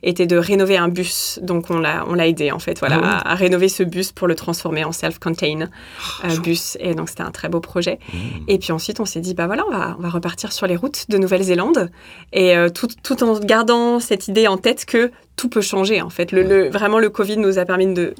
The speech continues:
Speaker 1: de, de rester dans cet état d'esprit que, euh,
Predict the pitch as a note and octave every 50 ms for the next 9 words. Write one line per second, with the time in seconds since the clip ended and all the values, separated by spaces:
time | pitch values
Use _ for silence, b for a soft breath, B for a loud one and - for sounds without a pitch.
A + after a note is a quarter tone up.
0 | - - F#3 F#3 F3+ - - G3 F#3+ G#3+ B3 A#3+ - D4 B3+ A#3+ A#3 - A3 -
1 | A3+ G#3+ A3+ G#3+ A3 G#3+ G#3+ - - - A#3 A#3+ A#3+ - A3 A3 A#3+ B B B
2 | B B B B B B B B B B - G#3 G3 G3+ G3 G3 F#3+ F#3+ F#3+ F#3+
3 | F#3+ -